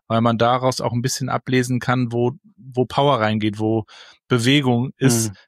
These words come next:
Speaker 1: Denn wir, wie du sagst, wir können das ja nicht vorhersehen, was morgen und übermorgen passiert.
Speaker 2: Ja.
Speaker 1: Aber zumindest, äh, gibt es ja irgendwie Bewegung, die du irgendwie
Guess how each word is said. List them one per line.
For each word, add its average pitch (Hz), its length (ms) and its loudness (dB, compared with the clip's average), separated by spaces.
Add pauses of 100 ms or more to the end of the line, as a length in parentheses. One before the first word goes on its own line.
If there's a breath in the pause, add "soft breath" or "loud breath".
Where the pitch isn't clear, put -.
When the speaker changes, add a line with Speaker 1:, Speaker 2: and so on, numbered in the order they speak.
Speaker 1:
Denn 123 160 0
wir, 131 220 2
wie 127 80 0
du 127 80 2
sagst, 131 240 0
wir 117 80 -2
können 139 200 0
das 135 120 0
ja 127 100 2
nicht 123 140 0
vorhersehen, 123 420 0
was 117 200 -2
morgen 120 220 2
und 110 60 -2
übermorgen 117 360 0
passiert. 123 640 0 (560 soft breath)
Speaker 2:
Ja. 101 180 -2
Speaker 1:
Aber 127 320 2
zumindest, 143 680 0
äh, 131 120 -2
gibt - 180 -10
es - 140 -4
ja 139 80 2
irgendwie 127 200 0
Bewegung, 123 540 2
die 113 100 -4
du 120 180 0
irgendwie 113 760 2